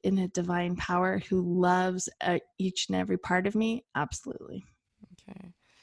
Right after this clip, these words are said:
Speaker 2: When
Speaker 1: Yeah.
Speaker 2: you've described as well coming out to your kids as the hardest moment in your life, I mean, I'm sure that was really hard for them as well. How did they take that? And did that, I mean, there's stories where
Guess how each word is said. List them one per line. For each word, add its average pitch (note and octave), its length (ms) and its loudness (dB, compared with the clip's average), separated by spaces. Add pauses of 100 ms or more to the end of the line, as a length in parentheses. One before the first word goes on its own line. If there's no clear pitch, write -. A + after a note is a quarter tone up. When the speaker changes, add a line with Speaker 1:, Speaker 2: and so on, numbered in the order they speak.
(220)
Speaker 2:
When C#4+ 300 2
Speaker 1:
Yeah. - 80 -6
Speaker 2:
you've B3+ 200 -6
described A#3 440 -2
as G#3+ 100 -4
well G3 200 2
coming F3+ 300 -4
out E3 160 0
to - 120 -6
your F3 80 -4
kids E3+ 260 -6
as D#3+ 120 -10
the E3+ 100 -6
hardest E3 420 -4
moment D#3+ 380 -8 (180)
in E3 140 -8
your D#3+ 100 -4
life, D3 500 -4 (1160)
I G3+ 80 0
mean, G3 180 0
I'm F#3+ 140 0
sure G#3 180 -2
that F3+ 180 2
was F3+ 140 -4
really F3 260 -4
hard F3 300 -4
for F#3+ 100 -10
them F3+ 200 -2
as F3 120 -6
well. G3+ 280 2
How G#3 160 -2
did G#3+ 180 -2
they F#3 440 -2
take F3+ 260 -6
that? F3 260 2
And F3 220 -4
did F3 140 -10
that, E3+ 260 0 (400)
I F3 140 -6
mean, F3 280 -4
there's F#3 220 -6
stories F#3 400 -2
where E3+ 360 -4